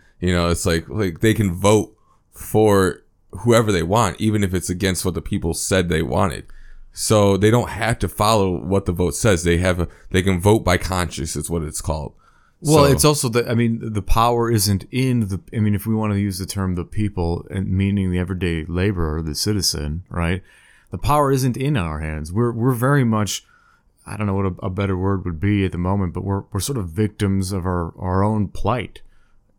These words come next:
Speaker 2: uh, in the sense that w-, most people are never going to elevate out of their status in society, right? And society actually needs that for the way that we live, because we still need humans to produce things, and there's so many humans.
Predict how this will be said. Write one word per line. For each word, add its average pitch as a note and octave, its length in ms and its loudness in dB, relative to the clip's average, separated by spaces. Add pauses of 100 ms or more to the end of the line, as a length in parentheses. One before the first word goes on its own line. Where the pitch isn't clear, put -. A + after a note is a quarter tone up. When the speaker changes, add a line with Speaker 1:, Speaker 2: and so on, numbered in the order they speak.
Speaker 2:
uh, F2+ 420 0
in A2 120 2
the G2+ 80 2
sense G#2+ 400 2
that G2 320 0 (540)
w-, - 320 -12
most A#2+ 480 4
people A#2+ 280 -2
are G2 80 4
never A#2 340 2
going A2+ 240 0
to G#2+ 100 -4
elevate F2 760 -4 (460)
out G#2 220 2
of F2 100 -4
their F2 160 -2
status D#2+ 640 -6 (180)
in F#2+ 100 -4
society, D#2+ 640 -4 (340)
right? F2+ 300 -2 (480)
And A2+ 180 4
society E3 480 4
actually D3 320 2
needs B2+ 280 4
that D2+ 260 -2 (220)
for A#2+ 100 -4
the A#2 80 4
way B2+ 200 6
that C3+ 120 4
we A#2 160 2
live, A2+ 320 4
because G#2 380 0
we A2 140 2
still D3+ 280 2
need C3 220 2
humans A#2 340 2
to - 140 -8
produce G2+ 480 2
things, D2 320 -4
and E2+ 100 -2
there's F2+ 160 -2
so B2 240 2
many G2+ 300 4
humans. G#2+ 500 2